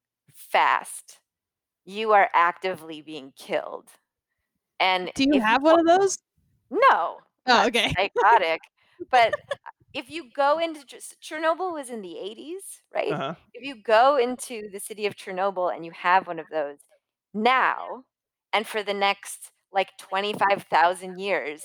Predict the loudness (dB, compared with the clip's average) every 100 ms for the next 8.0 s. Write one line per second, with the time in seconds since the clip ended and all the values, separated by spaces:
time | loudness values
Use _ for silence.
0 | -18 -18 -14 -2 -2 2 0 0 2 2
1 | 2 -2 0 0 -2 -4 -6 0 4 6
2 | 4 0 -10 -14 -16 -16 -20 -20 _ -2
3 | 0 0 0 -2 -8 -16 -14 -12 -8 -4
4 | -4 -4 -12 -16 _ _ -6 -4 -4 -2
5 | -4 -2 -4 0 -2 -2 -4 -4 -2 -4
6 | -6 -6 -6 -8 -10 -12 -2 -2 -2 -8
7 | -12 -14 -14 -4 -2 -2 2 4 6 4